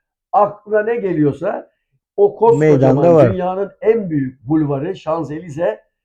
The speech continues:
Speaker 1: tamamen halkla dolu ve inanılmaz derecede kalabalık. Yani düşün, otuz saniye önünden geçecek adam ama sen otuz saniyeyi görmek için dokuz on saatten önce oraya kamp kurmuşsun.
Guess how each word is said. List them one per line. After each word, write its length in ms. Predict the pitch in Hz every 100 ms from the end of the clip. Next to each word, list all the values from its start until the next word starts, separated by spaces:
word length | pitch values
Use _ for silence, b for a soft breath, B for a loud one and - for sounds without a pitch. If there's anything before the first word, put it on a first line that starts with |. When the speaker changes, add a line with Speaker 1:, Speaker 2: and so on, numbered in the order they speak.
| _ _ -
Speaker 1:
tamamen 640 | 214 226 220 208 226 233
halkla 640 | - - 196 233 - 160 147
dolu 440 | 156 196 254 - _ _ _ _ _
ve 280 | 196 226 -
inanılmaz 760 | 165 175 185 196 196 226 240 175
derecede 440 | 165 156 139 160
kalabalık. 520 | 165 147 139 127 107 -
Yani 440 | 175 202 175 143 - _ _ _ _ _
düşün, 480 | 170 185 226 147 - _ _ _ _ _
otuz 340 | 220 220 269 262
saniye 400 | 208 185 185 208
önünden 440 | 190 190 190 190
geçecek 380 | 175 147 123 139
adam 380 | 135 143 202 - _
ama 240 | 151 160 147
sen 180 | 170 -
otuz 300 | 156 220 -
saniyeyi 420 | 165 147 143 120
görmek 380 | 127 156 202 156
için 320 | 143 180 _ _ _ _ -
dokuz 320 | 175 180 196
on 180 | 214 233
saatten 880 | - 165 147 - 156 139 - 156 147
önce 340 | 147 156 143 202
oraya 300 | 160 170 175
kamp 280 | 165 147 -
kurmuşsun. 440 | 110 104 _ _